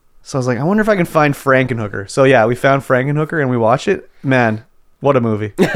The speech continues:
Speaker 2: Yeah.
Speaker 1: Ten out of ten.
Speaker 2: <laughs>
Speaker 1: It was incredible. The woman that plays Frankenhooker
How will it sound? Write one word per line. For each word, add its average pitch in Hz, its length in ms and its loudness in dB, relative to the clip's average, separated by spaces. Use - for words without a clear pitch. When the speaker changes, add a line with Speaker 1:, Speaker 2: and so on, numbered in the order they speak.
Speaker 2:
Yeah. 120 480 2
Speaker 1:
Ten 151 200 2
out 143 100 2
of 127 80 -2
ten. 113 300 -2
Speaker 2:
<laughs> - 40 0
Speaker 1:
It 143 640 0
was 151 140 2
incredible. 123 600 2
The 143 140 0
woman 185 260 2
that 175 140 2
plays 139 320 2
Frankenhooker 156 720 -2